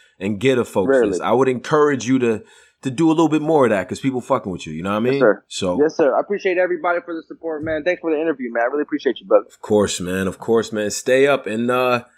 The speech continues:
Speaker 1: I don't, what, you said it's warm out there in Utah? Like this, I don't know.
Speaker 2: No, I'm in,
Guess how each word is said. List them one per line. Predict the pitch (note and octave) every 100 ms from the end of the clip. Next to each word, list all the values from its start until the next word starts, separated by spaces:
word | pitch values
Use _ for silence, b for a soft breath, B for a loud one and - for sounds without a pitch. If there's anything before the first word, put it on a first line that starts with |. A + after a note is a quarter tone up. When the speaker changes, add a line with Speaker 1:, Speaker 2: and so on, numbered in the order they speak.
| b
Speaker 1:
I | D3
don't, | F#3+
what, | F#3 - G3+
you | G#3
said | A#3 G3
it's | C3+
warm | A2 B2 F#3 A#3 B3
out | A3+ A#3
there | A#3+
in | A#3+
Utah? | B3+ C4+ D#4 D4+ D#4+
Like | C4 D3+ B2+
this, | F#3 - - - - _ _ _
I | B2+
don't | F#3+ G#3 D3+ C#3
know. | D3 D#3
Speaker 2:
No, |
I'm | A3 C4
in, | C4